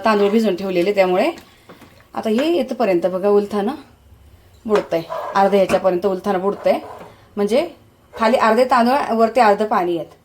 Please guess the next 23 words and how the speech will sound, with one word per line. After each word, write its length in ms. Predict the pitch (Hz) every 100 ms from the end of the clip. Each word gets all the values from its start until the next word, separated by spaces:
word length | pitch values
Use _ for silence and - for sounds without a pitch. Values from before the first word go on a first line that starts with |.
| _ _ _ -
समजायचं. 480 | 233 185 165 165 160 - _ _ _
कोणता 240 | - 240 262
तांदूळ 280 | 262 247 247
किती 200 | 254 240
पाणी 240 | 226 208
घेतो 260 | 226 220 240
तसा 120 | 254
हाच 240 | 254 285
सुरती 240 | 269 254 262
कोलम, 340 | 247 233 240
याला 180 | 240 208
जास्त 280 | 214 202 226
पाणी 240 | 196 185
लागत 280 | 185 170 180
नाही. 240 | 180 262 - - _ _ _ _ _ - -
तर 80 | 214
याला 200 | 208 208
एवढं 220 | 208 208
दोन 160 | 220 202
तांबे 240 | 202 175
पाणी 240 | 185 175 196
बरोबर 320 | 233 208 180
होतंय 280 | 185 -